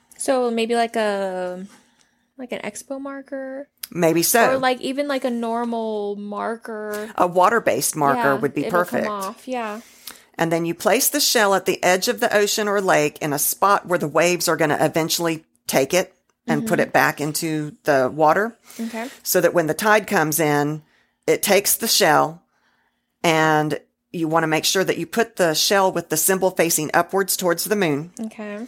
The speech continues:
Speaker 2: And also be aware of whatever phase of the moon you're
Speaker 1: Yeah,
Speaker 2: in.
Speaker 1: I was about to ask.
Speaker 2: Yeah. So, b-, depending on what your intent is, different
Speaker 1: Mm-hmm.
Speaker 2: phases, as we talked about early in our podcast,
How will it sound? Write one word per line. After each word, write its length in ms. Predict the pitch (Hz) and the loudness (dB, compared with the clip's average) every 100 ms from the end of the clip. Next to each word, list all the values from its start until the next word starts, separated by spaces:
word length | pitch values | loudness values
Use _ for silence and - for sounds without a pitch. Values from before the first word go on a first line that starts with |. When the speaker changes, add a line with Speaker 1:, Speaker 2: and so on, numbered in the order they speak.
| _ _ _ - - - _ _ | _ _ _ -20 -18 -18 _ _
Speaker 2:
And 200 | 185 175 | 0 2
also 400 | - 277 - 262 | 2 2 2 2
be 180 | 196 269 | 2 0
aware 320 | 330 196 196 | 2 4 4
of 120 | 170 160 | 4 4
whatever 300 | 175 165 160 | 2 2 2
phase 360 | 156 156 165 | 2 2 0
of 80 | 151 | -2
the 80 | 139 | -2
moon 300 | 143 165 180 | -2 -2 -2
you're 160 | 190 | 0
Speaker 1:
Yeah, 160 | 190 190 | 2 2
Speaker 2:
in. 60 | 190 | 0
Speaker 1:
I 40 | |
was 120 | 226 | -2
about 260 | 233 233 208 | -4 -6 -8
to 60 | 180 | -10
ask. 400 | 208 202 202 - | -8 -8 -10 -8
Speaker 2:
Yeah. 460 | 196 185 151 143 - | 2 4 4 2 0
So, 340 | - 208 190 190 | 0 2 2 0
b-, 160 | 208 | -4
depending 360 | - 262 262 233 | -4 0 0 2
on 100 | 208 | 0
what 240 | 214 208 | -2 -2
your 240 | 196 190 185 | 2 2 2
intent 500 | 175 147 247 247 233 | 0 0 0 0 0
is, 320 | 156 - 147 | 0 0 0
different 360 | 170 - 175 - | 0 0 0 0
Speaker 1:
Mm-hmm. 80 | |
Speaker 2:
phases, 340 | 170 165 170 160 | 0 2 0 0
as 160 | 160 | -2
we 80 | 170 | -2
talked 260 | 170 165 - | -2 -2 0
about 240 | 160 156 | 2 4
early 260 | 170 190 160 | 4 2 2
in 80 | 151 | 2
our 100 | 147 | 0
podcast, 560 | 160 156 156 151 - | -2 0 0 0 -4